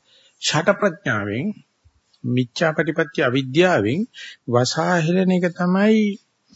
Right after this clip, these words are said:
ලෝකේ බහුල. ඒ නිසා, අ, ආගම ජීවිතයක නැත්නම් මගේ භාවනා වැඩපිළිවෙලට ගියත් අටුවාචාර්යන් වහන්සේලා පවා පිළිගන්නවා, අ,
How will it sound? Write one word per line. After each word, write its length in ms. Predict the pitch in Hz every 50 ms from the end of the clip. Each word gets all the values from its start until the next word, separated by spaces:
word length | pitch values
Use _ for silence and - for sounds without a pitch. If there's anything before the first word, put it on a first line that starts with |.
| _ _ _ -
ලෝකේ 400 | 135 131 151 165 156 165 185 190
බහුල. 340 | 175 139 113 98 101 92 82 80 - - _ _ - - - _ _ _ _ _ _ _ _
ඒ 160 | - - 131 139
නිසා, 380 | 147 143 - - 151 139 139 135 123 117 - - - - - - - _ _
අ, 120 | - 123 113 107 104 98 98 101 - _ _ _ _ _ _ - - - - - - _ _ _ _ _ _ _ _ _ _ _ _ _ - - - - - - _ _ _ _ _ _ _ _ _ _ _ _ _ _ _ _ _ _ _ -
ආගම 320 | 113 120 127 135 135 123 123
ජීවිතයක 600 | 113 117 123 117 110 110 - - 107 101 98 -
නැත්නම් 440 | 123 120 120 113 107 - - 113 110
මගේ 260 | 110 110 110 110 110
භාවනා 380 | 113 - 127 127 131 131 123 120
වැඩපිළිවෙලට 640 | 117 110 107 117 - 139 120 120 120 117 123 117 107
ගියත් 360 | 104 107 117 120 110 110 113 - _ _ _ _ _ - - - _ _ -
අටුවාචාර්යන් 640 | - 120 - 139 131 123 - 127 120 117 113 113 113
වහන්සේලා 420 | 107 104 107 110 123 127 117 -
පවා 180 | - 117 110 113
පිළිගන්නවා, 760 | - - 104 107 113 117 127 127 131 127 113 98 104 113 139 190 208 - - _ _ _ _ _ _ _ _ _ - _ _ _ _ -
අ, 40 | -